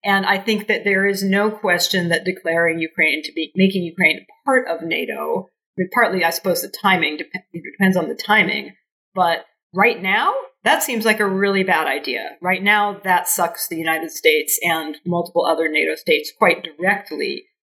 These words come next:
into this confrontation, which doesn't seem like a particularly good idea.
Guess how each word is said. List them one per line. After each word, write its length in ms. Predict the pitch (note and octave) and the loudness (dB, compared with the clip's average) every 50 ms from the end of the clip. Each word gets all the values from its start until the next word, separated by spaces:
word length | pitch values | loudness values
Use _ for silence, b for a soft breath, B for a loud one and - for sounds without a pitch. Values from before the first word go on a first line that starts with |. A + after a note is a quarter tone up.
| _ _ | _ _
into 280 | - F#3+ F3+ - - F3+ | 2 2 2 2 0 -2
this 180 | - E3+ D#3+ - | -2 -2 -2 0
confrontation, 880 | - E3+ D#3 D3+ - D#3+ D#3 D3+ - D#3+ D#3 D#3 D3+ E3 D#3 D3+ D#3 D#3+ | 0 0 -2 0 -2 -4 -6 -2 0 0 0 2 2 0 0 -2 0 -2
which 200 | E3+ E3 E3+ - | -2 -4 -2 0
doesn't 300 | G3+ G#3+ G#3 G#3 G3+ - | 2 2 2 2 0 -2
seem 200 | - E3+ D#3 D#3 | -4 -6 -6 -4
like 160 | D3+ D#3+ - | -6 -6 -6
a 60 | - | -6
particularly 600 | - E3 - - E3 - - - D3 C#3 C3+ C#3+ C#3 | -8 -8 -4 -4 -4 -4 -2 -4 -2 -2 -2 -2 -2
good 100 | D#3 D#3+ D#3+ C#3+ | -2 -2 -2 -4
idea. 440 | D#3 - - C#3+ D3+ D3+ D3+ D3 | -6 -4 -2 0 2 2 2 0